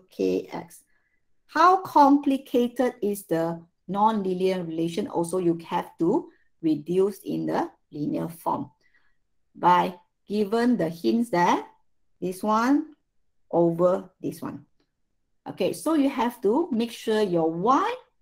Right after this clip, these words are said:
will be y over x and your s-, x will be the x. So how you reduce it into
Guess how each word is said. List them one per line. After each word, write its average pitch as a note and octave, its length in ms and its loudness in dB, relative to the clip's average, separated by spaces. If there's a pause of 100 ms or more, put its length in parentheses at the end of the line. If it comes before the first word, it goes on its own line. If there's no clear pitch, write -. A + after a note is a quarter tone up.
will E3 180 2
be D3+ 140 -4
y D#3+ 400 -4
over D3 240 -4
x - 280 -2 (400)
and F3+ 180 0
your E3 80 0
s-, E3 240 -10 (340)
x D#4 360 -2
will E3 180 0
be C#3+ 140 -4
the - 100 -8 (100)
x. - 220 -20 (400)
So - 160 -4
how C4+ 240 2
you G#3+ 220 2
reduce F#3+ 420 0
it F#3+ 160 -4
into D#3+ 480 -4